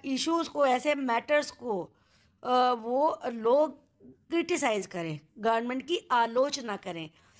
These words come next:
क्रिटिसाइज का मतलब क्या होता है? आलोचना करना, उसकी अगर बुरा है तो बुरा कहना। By taking out rally, जब कोई बात अच्छी ना लगे तो रैली निकाल के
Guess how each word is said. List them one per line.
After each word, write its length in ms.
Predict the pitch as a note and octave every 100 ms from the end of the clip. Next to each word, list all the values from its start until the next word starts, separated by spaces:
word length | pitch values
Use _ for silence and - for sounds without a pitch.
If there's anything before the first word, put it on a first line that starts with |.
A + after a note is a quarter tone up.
| - _
क्रिटिसाइज 520 | A#3 G#3+ C#4+ D4 C#4+
का 100 | D4
मतलब 280 | D4 D4 D4+
क्या 180 | D4 D4
होता 260 | C4+ C4 G#3
है? 120 | -
आलोचना 540 | A3+ A3+ B3+ C4 B3 A3
करना, 280 | G3+ G3+
उसकी 400 | G#3 - B3+ B3+ A#3 - -
अगर 220 | A3+ C4
बुरा 260 | A#3+ A#3+ C#4+
है 120 | C4+
तो 140 | C#4 D4
बुरा 320 | A3+ C4 B3
कहना। 440 | A#3 G3 F3 D3 - _ _ _ _ _ _ _ _ _ _ - - - - _ _ -
By 280 | A#3 D#4 E4
taking 360 | D#4 D4 D4+ C#4+
out 180 | D4 C4+
rally, 320 | A#3 A#3 A#3+
जब 200 | G#3 A#3
कोई 180 | C#4 C4
बात 240 | G#3+ B3+
अच्छी 220 | B3 B3 C4+
ना 120 | C4+
लगे 280 | C4+ C4+ C#4
तो 160 | C#4
रैली 320 | A3+ A3 B3+
निकाल 340 | D4+ C#4 A#3+ A3
के 300 | A#3 A#3+